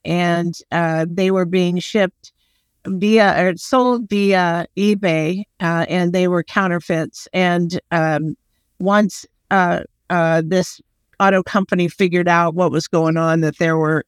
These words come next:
counterfeits being shipped from this company, uh, they were able to order some from the company, verify that they were counterfeits, and then sued them also.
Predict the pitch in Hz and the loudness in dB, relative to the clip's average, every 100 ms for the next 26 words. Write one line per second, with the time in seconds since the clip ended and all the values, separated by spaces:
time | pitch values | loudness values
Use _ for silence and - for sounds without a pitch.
0 | - 185 165 165 165 - 180 160 160 - | -2 0 0 0 -4 -4 0 0 0 -2
1 | - - 156 151 - 202 208 175 156 160 | -2 -2 -2 -2 -4 -2 0 0 -2 -4
2 | _ _ _ _ _ - 190 202 202 208 | _ _ _ _ _ 0 2 2 0 2
3 | 202 185 196 - 180 - 208 202 196 190 | 0 0 0 0 -2 0 0 2 0 -2
4 | - 175 175 185 180 165 175 190 175 175 | 0 0 0 -2 -2 -2 -2 -2 -2 0
5 | 175 180 170 156 185 175 160 165 165 165 | 0 -2 -4 -4 0 0 0 0 0 -2
6 | - 170 160 - 190 170 175 165 165 165 | -2 0 -2 -2 -2 0 -2 -4 -2 -2
7 | - 170 165 165 165 190 175 165 175 185 | -2 -4 -2 -2 -4 -2 -2 0 -2 -2
8 | - 131 | -4 -6